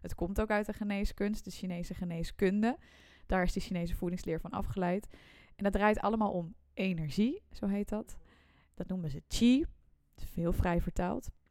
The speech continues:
En dat kan je vergelijken met een vuurtje wat in je binnenste brandt. En die energie, die warmte stroomt door jouw lichaam heen en die voedt jouw organen met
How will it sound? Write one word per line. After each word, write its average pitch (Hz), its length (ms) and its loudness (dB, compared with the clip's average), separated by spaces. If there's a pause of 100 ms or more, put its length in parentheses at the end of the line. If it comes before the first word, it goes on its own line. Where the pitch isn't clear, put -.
(640)
En 208 60 2
dat 185 80 0
kan 202 140 8
je 208 100 8
vergelijken 196 540 6
met 202 180 2
een 196 300 -2
vuurtje 233 440 2
wat 202 140 0
in 196 100 -4
je 180 100 -8
binnenste 208 360 -2
brandt. 196 420 -2 (760)
En 175 420 0
die 180 100 -4
energie, 196 640 0 (460)
die 180 180 -2
warmte 196 480 0
stroomt 208 500 4
door 208 80 0
jouw 190 140 2
lichaam 190 360 0
heen 180 380 0
en 185 120 -6
die 175 320 -6
voedt - 280 -2
jouw 190 140 0
organen 185 580 0
met 190 140 0